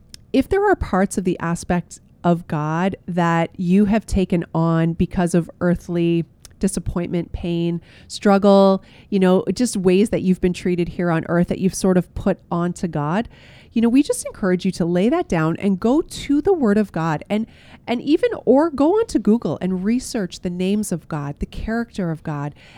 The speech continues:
and start to do an exchange from anything that doesn't line up with his character, exchange what it is that you believe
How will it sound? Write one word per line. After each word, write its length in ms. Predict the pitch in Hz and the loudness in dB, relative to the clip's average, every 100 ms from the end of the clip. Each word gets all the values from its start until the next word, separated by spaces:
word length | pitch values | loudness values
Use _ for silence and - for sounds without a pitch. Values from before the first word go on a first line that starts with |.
| - | -6
and 160 | 226 226 | -4 -4
start 380 | - 277 349 - | -4 -2 -4 -6
to 100 | - | -6
do 180 | - 247 | 2 2
an 100 | 247 | 2
exchange 800 | 208 - - - 180 180 143 - | 0 -6 -8 -2 0 0 -4 -4
from 340 | - 175 170 - - - - | 0 2 0 -6 -16 -14 -4
anything 600 | 262 311 440 - 330 285 | -2 0 -2 -2 -2 0
that 140 | 262 | 0
doesn't 340 | 220 214 247 - | 2 0 0 -4
line 260 | 190 196 | -4 -2
up 260 | 160 226 - | -2 -4 -4
with 120 | 226 202 | -2 0
his 220 | 196 - | -2 -4
character, 580 | - 196 220 359 403 - - - - - | -8 -6 -6 -4 -4 -6 -14 -20 -14 -10
exchange 680 | - - - 233 254 311 277 | -8 -10 -6 -4 -2 -4 -4
what 240 | 220 233 | -4 -2
it 120 | 262 | -2
is 200 | 185 208 | -2 -2
that 140 | 190 170 | -2 -2
you 160 | 190 | -2
believe 500 | 175 165 170 220 254 | 0 0 0 0 -2